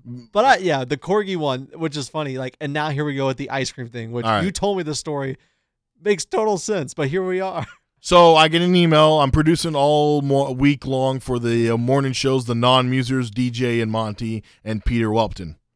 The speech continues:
Speaker 1: We get an email about eight o'clock in the morning saying, "Hey, free ice cream from Bluebell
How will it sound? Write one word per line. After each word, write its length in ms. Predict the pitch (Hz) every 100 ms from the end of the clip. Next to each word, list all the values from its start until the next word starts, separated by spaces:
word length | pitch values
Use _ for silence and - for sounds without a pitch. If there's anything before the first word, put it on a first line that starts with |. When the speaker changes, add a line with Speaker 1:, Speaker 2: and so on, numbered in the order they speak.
| _ _ _ _ _ _ _ _ _
Speaker 1:
We 180 | 120 226
get 180 | 302 233
an 80 | 196
email 580 | 220 185 139 131 165 -
about 320 | 135 143 139 - -
eight 180 | 170 170
o'clock 560 | 147 - 139 131 117
in 60 | 127
the 80 | 120
morning 380 | 120 120 117
saying, 260 | 110 123 117
"Hey, 400 | 147 180 120 90 _ _
free 400 | - - 156 196
ice 320 | 156 165 -
cream 300 | - 147 147
from 220 | 139 131 120
Bluebell 760 | 131 147 131 123 120 120 113